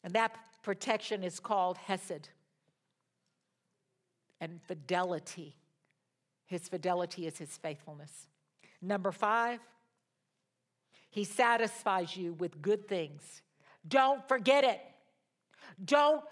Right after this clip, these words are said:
stop paying attention. Pay attention to his forgiveness. Pay attention to his healing power. Pay attention to that circle of protection. Pay attention that you're ransomed from the pit. I've heard Christians go, "So how are you doing?" "Oh, I'm in the pit."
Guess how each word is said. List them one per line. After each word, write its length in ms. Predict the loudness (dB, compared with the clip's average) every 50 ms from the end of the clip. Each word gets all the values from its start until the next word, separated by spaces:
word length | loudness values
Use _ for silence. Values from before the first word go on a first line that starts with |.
| -20 -20
stop 640 | -18 -16 -16 -8 0 4 6 6 6 6 4 2
paying 340 | 2 4 4 4 6 4 4
attention. 460 | 2 4 4 2 2 2 0 -4 -4 -6 -10 -20 -8 0
Pay 280 | 4 6 6 8 8
attention 580 | 6 6 4 2 2 2 2 -2 0 0 0 2
to 140 | 2 2 4
his 220 | 4 2 2 0
forgiveness. 460 | -2 -2 0 2 0 0 0 -2 -6 -6 -10 -18 -18 -18 -6 0
Pay 240 | 4 6 8 8 6
attention 640 | 6 4 2 4 4 4 2 0 0 2 2 2
to 140 | 2 2 2
his 220 | 4 2 2 2
healing 320 | 2 2 2 2 2 0 2
power. 260 | 2 2 2 0 -2 -8 -12 -16 -4 2
Pay 240 | 4 6 6 6 6
attention 760 | 4 2 -4 -2 4 6 6 6 4 2 0 0 0 0 -2 -8 -12 -10 -4
to 100 | 0 4
that 240 | 4 4 4 4 0
circle 400 | -2 0 0 2 2 2 2 2
of 100 | 2 0
protection. 480 | -2 -4 -2 0 0 0 0 -2 -6 -8 -8 -10 -14 -2 4
Pay 220 | 6 6 6 6
attention 640 | 4 2 -2 -6 0 0 0 0 0 0 -2 0 2
that 140 | 0 0 2
you're 120 | 0 0
ransomed 420 | 2 2 2 0 0 0 -2 -2 -2
from 160 | -2 -2 -2
the 60 | -4
pit. 280 | -4 -2 0 -2 -2 -4 -10 -20 -20 _ _ _ -20 -4 2 6
I've 180 | 6 6 6
heard 220 | 6 4 2 2 2
Christians 520 | 4 4 4 4 4 2 0 -2 0 2
go, 180 | 2 2 2 4
"So 200 | 4 4 4 6
how 160 | 6 6 4
are 100 | 4 2
you 100 | 0 0
doing?" 180 | 0 2 4 6
"Oh, 640 | 6 6 6 6 6 6 6 6 6 6 6 6 4
I'm 80 | 4 2
in 160 | 0 0 0
the 60 | -2
pit." 400 | -2 2 2 4 2 2 -2 -6